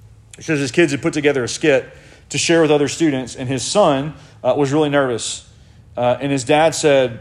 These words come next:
his dad was trying to encourage him, like, "Hey, buddy, you can do this. You can overcome your fears." And his son was like, "No, I can't. I'm just, I'm too freaked out by this."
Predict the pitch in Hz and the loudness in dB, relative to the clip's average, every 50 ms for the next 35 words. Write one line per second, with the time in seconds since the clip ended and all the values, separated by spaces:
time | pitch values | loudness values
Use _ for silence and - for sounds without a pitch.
0 | - - 139 131 117 151 147 151 147 143 - 160 151 147 135 - - 156 156 151 | -10 -10 -6 0 2 4 4 4 2 0 -2 -4 -4 -4 -4 -2 0 2 2 2
1 | 131 139 139 131 127 123 113 110 151 147 143 139 135 131 127 120 120 120 120 117 | 0 -2 -4 -2 -2 -2 -2 -2 -2 0 0 -2 -2 -4 -6 -6 -8 -6 -2 2
2 | 156 160 151 151 147 143 139 - - - - - - - - - 131 123 143 139 | 2 2 4 4 4 4 2 0 -6 -14 -16 -18 -20 -20 -16 -14 -6 -2 0 2
3 | 139 143 143 147 143 - 151 143 135 127 113 - - 156 151 135 120 113 117 117 | 2 2 0 0 -2 -2 -2 -4 -4 -6 -6 -4 -4 -2 -2 -2 -2 -4 -6 -8
4 | - - 127 123 120 113 - - - 147 143 135 127 113 127 120 120 127 127 123 | -8 -10 -10 -8 -8 -8 -8 -6 -2 -2 -2 -2 -2 -2 -4 -4 -2 0 0 0
5 | 120 113 - 135 131 123 120 113 110 107 - - 131 120 - 127 117 - 123 98 | 0 -2 -2 -4 -4 -4 -4 -6 -8 -10 -12 -12 -10 -10 -10 -8 -8 -8 -6 -4
6 | 117 113 107 98 110 104 107 107 104 - - | -2 -2 -2 -2 -4 -4 -6 -6 -8 -10 -14